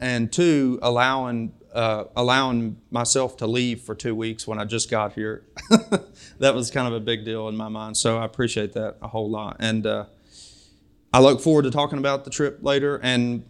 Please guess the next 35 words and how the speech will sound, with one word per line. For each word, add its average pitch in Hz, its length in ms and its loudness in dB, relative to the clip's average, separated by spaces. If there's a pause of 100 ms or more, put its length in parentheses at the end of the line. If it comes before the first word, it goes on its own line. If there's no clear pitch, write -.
(260)
also, 147 640 6
we 156 240 6
will 196 320 10
get 214 240 2
back 190 300 -2
to 175 180 6
the 151 100 2
Sermon 156 280 0
on 147 100 -4
the 135 60 -2
Mount 135 320 -4 (400)
stuff, - 560 0 (840)
but 117 400 2
not 123 260 4
yet, 127 500 4
because 123 440 0
I've 113 200 -4
been 131 160 -2
asked 131 340 -4
to 117 80 -8
speak - 800 -4
at, 110 460 -6
um, 104 520 -12 (1120)
I've 120 140 2
been 123 100 4
asked 135 240 0
to 123 80 -6
speak 139 320 -2
at 120 80 -2
a 107 60 -6
church 143 380 -4
that 117 100 -2
I 110 280 -8
haven't 123 260 -4
even 107 340 -10